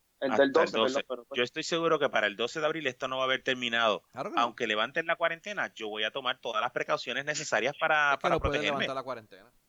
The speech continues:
Speaker 3: Esa, esta, esta la van a seguir extendiendo. Lo, la van a seguir extendiendo hasta que esto se acabe.
Speaker 1: Bueno,
Speaker 2: Por
Speaker 1: Trump la
Speaker 2: eso.
Speaker 1: tiró hasta el treinta.
Speaker 3: Trump la tiró hasta el treinta.
Speaker 2: Por eso,
Speaker 1: O sea,
Speaker 3: De
Speaker 2: y
Speaker 3: hecho,
Speaker 2: aún
Speaker 3: hablando
Speaker 2: así
Speaker 3: de,
Speaker 1: Trump tiró la
Speaker 3: hablando de,
Speaker 1: cuarentena,
Speaker 3: hablando
Speaker 1: Trump
Speaker 3: de,
Speaker 1: tiró
Speaker 3: y
Speaker 1: la guía
Speaker 3: ¿Ah?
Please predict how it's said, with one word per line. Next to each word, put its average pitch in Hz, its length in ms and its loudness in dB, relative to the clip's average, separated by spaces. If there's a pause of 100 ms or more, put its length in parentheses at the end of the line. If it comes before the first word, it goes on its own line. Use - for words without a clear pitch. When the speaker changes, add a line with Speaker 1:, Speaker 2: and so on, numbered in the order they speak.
(120)
Speaker 3:
Esa, 135 260 -20
esta, 127 220 -20
esta 131 140 -20
la 135 60 -20
van 147 140 -18
a 143 40 -20
seguir 139 160 -16
extendiendo. 127 540 -20 (180)
Lo, 120 180 -20
la 113 80 -18
van 113 120 -18
a 120 40 -20
seguir 143 140 -20
extendiendo 127 420 -20
hasta 135 160 -20
que 123 60 -20
esto 123 160 -20
se 117 100 -20
acabe. 113 260 -20 (880)
Speaker 1:
Bueno, 160 220 4
Speaker 2:
Por - 80 6
Speaker 1:
Trump 131 180 4
la 139 80 6
Speaker 2:
eso. - 60 2
Speaker 1:
tiró 147 180 0
hasta 156 140 0
el 151 80 2
treinta. 196 400 0 (400)
Speaker 3:
Trump 185 160 -4
la 214 80 -6
tiró 151 120 -4
hasta 143 120 -10
el 123 60 -16
treinta. 113 280 -16 (720)
Speaker 2:
Por 98 220 0
eso, - 180 0
Speaker 1:
O - 20 6
sea, - 20 4
Speaker 3:
De 170 80 2
Speaker 2:
y 226 40 4
Speaker 3:
hecho, 233 100 4
Speaker 2:
aún 165 80 4
Speaker 3:
hablando 151 120 2
Speaker 2:
así 160 100 -2
Speaker 3:
de, - 60 0
Speaker 1:
Trump 233 140 2
tiró - 20 0
la 175 60 -2
Speaker 3:
hablando 165 240 -2
de, 208 100 0
Speaker 1:
cuarentena, - 80 -4
Speaker 3:
hablando 156 260 -4
Speaker 1:
Trump 196 120 -8
Speaker 3:
de, 175 100 -6
Speaker 1:
tiró 151 140 -8
Speaker 3:
y - 20 -4
Speaker 1:
la 156 140 -2
guía 190 400 -4
Speaker 3:
¿Ah? 185 160 -6